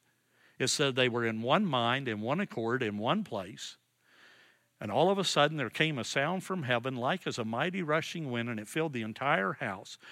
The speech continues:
where they were sitting. And there were cloven tongues like as a fire that sat upon each of them, and they all were filled with the Holy Spirit and began to speak with other tongues as the Spirit of God gave the utterance.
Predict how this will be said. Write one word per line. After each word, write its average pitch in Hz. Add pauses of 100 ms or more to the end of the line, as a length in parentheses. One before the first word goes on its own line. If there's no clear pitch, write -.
(220)
where 135
they 160
were 127
sitting. 185 (260)
And 117
there 120
were 117
cloven 175
tongues 165
like 147
as 135
a 123
fire 160
that 127
sat 165
upon 143
each 170
of 180
them, 170
and 127
they 131
all 143 (500)
were 135
filled 151
with 131
the 120
Holy 151
Spirit 131
and 113
began 127
to 139
speak 147
with 123
other 151
tongues 107 (300)
as 123
the 107
Spirit 131
of 135
God 107
gave 107
the 104
utterance. 101